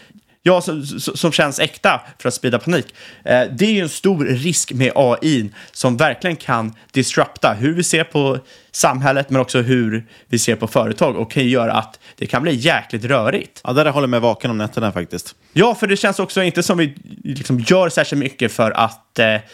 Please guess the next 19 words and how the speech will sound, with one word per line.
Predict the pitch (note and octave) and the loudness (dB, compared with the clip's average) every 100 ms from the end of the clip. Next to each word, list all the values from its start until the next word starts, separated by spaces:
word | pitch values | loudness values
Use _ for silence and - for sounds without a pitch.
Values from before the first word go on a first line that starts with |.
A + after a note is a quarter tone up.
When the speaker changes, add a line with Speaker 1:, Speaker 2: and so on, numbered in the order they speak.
| - | -14
Speaker 1:
stoppa | - F3 - - | 0 0 0 0
det | G3 | 2
här. | C3+ G#2 - E3 | 0 -4 -6 -8
Som | - E3 C#3 | 0 0 0
de | D3 | -2
flesta | C#3 D3 - | 0 -2 0
vet | D3 F3 | -2 -2
så | - | 0
är | C3 | 0
ju | B2 A#2 - | 0 -2 -8
samhället, | - - C#3+ C3 E3 E3 D3+ | -6 0 0 0 0 0 0
eller | C3 B2+ A#2+ - _ | 0 -2 -6 -20 _
politiker | - F3+ G#3 - - C3+ | -2 0 0 -2 0 0
är | F2+ B2+ | 2 0
ju | B2 B2 | 2 0
rätt | A2 - | -2 -2
trögrörliga. | E3+ D#3+ A#2 D3 A3+ E3+ A#2 G#2 - - - _ _ - | 2 2 2 2 2 0 -2 -2 -4 -10 -20 _ _ -2
Så | - | 0
att | D3+ - | 0 -2